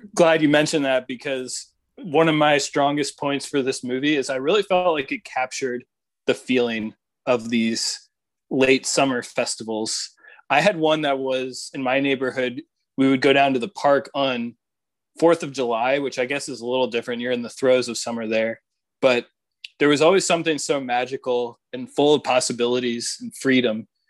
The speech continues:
about these festivals. There's, there's a big one in, uh, the town I live in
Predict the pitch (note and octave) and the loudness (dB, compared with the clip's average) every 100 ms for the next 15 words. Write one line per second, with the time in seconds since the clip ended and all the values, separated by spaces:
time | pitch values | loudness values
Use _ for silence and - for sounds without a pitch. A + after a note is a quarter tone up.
0 | _ - A#2 A#2 A2 A#2 A2 G#2+ - - | _ -6 0 2 2 2 0 0 -4 -8
1 | - _ _ - B2 B2+ A#2 G#2+ G#2 - | -12 _ _ -2 0 0 -2 -2 -2 -4
2 | - - - C#3 C#3+ B2+ C#3+ C#3 D3+ C3+ | -8 -14 -14 -2 2 2 0 -2 0 0
3 | C3+ C#3 C3 C3+ C3 B2+ B2+ A#2+ A#2 _ | 2 2 4 2 2 -4 -8 -12 -14 _
4 | - - C3+ A#2 A2 G#2 B2 C#3+ C#3 B2+ | -18 -4 -2 0 0 -2 -2 0 2 2
5 | B2 B2+ A#2+ A2+ | 4 4 2 -4